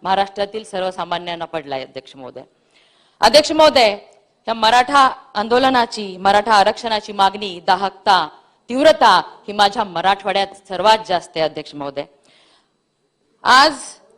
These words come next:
आमच्या मराठवाड्यावर, अध्यक्ष महोदय, आमच्या मराठवाड्यावर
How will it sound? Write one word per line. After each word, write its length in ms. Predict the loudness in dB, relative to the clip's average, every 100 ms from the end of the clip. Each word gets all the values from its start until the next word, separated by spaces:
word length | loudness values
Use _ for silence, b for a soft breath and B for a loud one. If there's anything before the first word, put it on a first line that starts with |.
| 0
आमच्या 280 | 2 2
मराठवाड्यावर, 880 | 2 4 4 6 4 6 4 4 2 0 -14 _ _ _ _ _
अध्यक्ष 300 | -6 -4 -6
महोदय, 300 | -4 0 2
आमच्या 260 | 0 -2 -4
मराठवाड्यावर 920 | 2 4 4 2 2 2 4 2